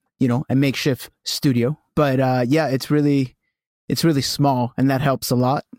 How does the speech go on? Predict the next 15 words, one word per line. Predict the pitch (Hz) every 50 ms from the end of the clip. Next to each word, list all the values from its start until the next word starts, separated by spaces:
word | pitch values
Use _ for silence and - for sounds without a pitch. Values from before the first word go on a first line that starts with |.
| -
Uh, | 123 123 123
the | 113 123
smaller | - - - 131 123 123 120
the | 120 117
room, | 117 120 123 127
the | 123 110
better. | 90 117 113 120 151 - _ _ _ _ _ -
And | - 131 120 117 117 117
I've | 117 113 120 113
been | 120 117
thinking | 120 131 120 123 127
about | 120 127 123 127
upgrading | 135 - - - 131 131 127
my | 123 120
microphone, | 120 131 147 160 - 165 - 175 165 165 156 156